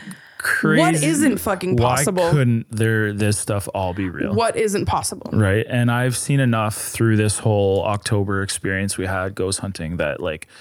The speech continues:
Speaker 1: there is no doubt in my mind we are connecting with spirits, energy, however you want to explain it.
Speaker 2: I just don't know if that makes me more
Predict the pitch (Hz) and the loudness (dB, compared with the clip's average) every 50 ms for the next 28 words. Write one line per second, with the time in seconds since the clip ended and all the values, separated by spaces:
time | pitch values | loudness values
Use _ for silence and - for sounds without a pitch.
0 | - - - - 123 120 107 104 98 98 104 107 113 120 127 127 123 123 120 113 | -20 -14 -6 -2 0 2 2 2 2 2 2 2 4 4 4 4 2 2 2 0
1 | 107 - 113 110 110 107 104 107 104 104 104 104 104 101 101 101 101 95 92 90 | 0 -2 -2 -2 0 0 0 2 2 2 2 2 2 0 0 -2 -2 -2 -4 -4
2 | 92 95 95 101 98 92 92 - - - 107 101 95 95 - - 98 95 95 87 | -4 -4 -2 -2 0 -2 -2 -2 -2 -2 0 0 -2 -4 -6 -6 -4 -2 -2 -2
3 | 80 76 82 82 - - - - - _ _ _ _ _ _ _ _ _ _ _ | -2 -2 -4 -4 -6 -10 -12 -14 -20 _ _ _ _ _ _ _ _ _ _ _
4 | _ _ _ - - - - - - - - 104 101 98 95 98 - - - - | _ _ _ -20 -14 -10 -8 -8 -4 -2 0 0 2 2 0 0 -2 -4 -4 -2
5 | 110 104 101 98 98 95 - 101 98 95 92 92 98 98 98 95 92 101 95 92 | 0 2 2 2 0 -2 -2 -4 -4 -4 -4 -4 -4 -4 -6 -6 -6 -4 -4 -4
6 | 92 90 87 80 80 - - - - 90 85 67 - - _ - - - - - | -4 -6 -6 -8 -8 -8 -10 -8 -6 -6 -6 -6 -6 -10 _ -20 -20 -10 -6 -6
7 | - 285 330 - 427 403 349 320 285 - 285 208 208 202 190 - - 220 202 202 | -4 -4 -2 -2 0 0 2 0 0 0 0 0 0 -2 -2 0 0 0 0 2
8 | 190 190 185 180 180 175 - | 2 2 2 0 0 -2 -6